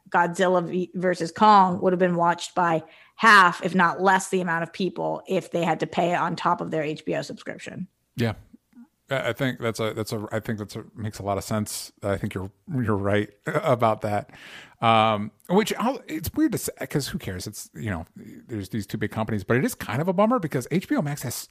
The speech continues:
Speaker 2: a lot of good content on there. Like, a
Speaker 1: Yeah.
Speaker 2: lot of good classic movies. Like, again, a lot of the classic Godzilla movies, uh, are on
Speaker 1: But
Speaker 2: there.
Speaker 1: it, this could really change.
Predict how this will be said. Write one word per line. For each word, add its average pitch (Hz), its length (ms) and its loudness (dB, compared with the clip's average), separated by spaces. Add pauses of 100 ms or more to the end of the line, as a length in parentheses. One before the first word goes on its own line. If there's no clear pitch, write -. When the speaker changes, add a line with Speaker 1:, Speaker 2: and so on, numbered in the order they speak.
(140)
Speaker 2:
a 101 60 -12
lot 92 400 -12
of 107 140 -8
good 117 160 -6
content 143 440 -6
on 254 120 -6
there. 294 260 -12 (320)
Like, 190 80 4
a 196 60 8
Speaker 1:
Yeah. 175 120 8
Speaker 2:
lot 151 140 8
of 135 100 0
good 147 200 2
classic 123 480 -2
movies. 143 260 2
Like, 117 160 2
again, 120 240 -2
a 107 60 0
lot 117 140 4
of 113 60 -2
the 117 140 2
classic 110 440 -2
Godzilla 113 400 -2
movies, 120 440 0 (500)
uh, 110 300 2 (100)
are 110 200 -2
on 113 180 -2
Speaker 1:
But 117 120 2
Speaker 2:
there. 110 280 -2 (460)
Speaker 1:
it, 233 80 8
this 285 160 4
could 381 180 6
really 262 320 4
change. 190 380 0